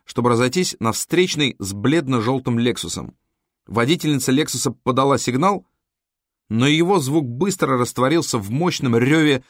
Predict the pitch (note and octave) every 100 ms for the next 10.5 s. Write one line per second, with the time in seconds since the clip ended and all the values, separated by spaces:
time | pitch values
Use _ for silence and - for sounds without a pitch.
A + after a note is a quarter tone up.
0 | - G2+ B2 B2+ A#2+ C#3 B2 A2 A2 A2
1 | A#2 A2 - A#2 F2+ C#2 _ _ _ _
2 | _ _ - D3+ F#3 - F#3+ D#3+ B2+ A#2+
3 | B2 D3+ C3+ G#2+ D3 C3 B2 A#2+ - A2
4 | A2+ - B2+ A#2 C3+ C#3 B2+ - A#1 -
5 | _ _ - A2+ A2+ C3 C3 D#3 C#3 B2+
6 | A#2+ A#2 A2+ D3 C#3 - B2 - - A#2
7 | - C3+ C3 C#3 C#3 C3+ D3 C#3 D3 G#2+
8 | - - _ _ _ _ _ - G#2 D#3
9 | G#2 C3+ C#3+ D#3+ - C3+ - _ - -
10 | B2+ F#3+ F#3 A#2+ -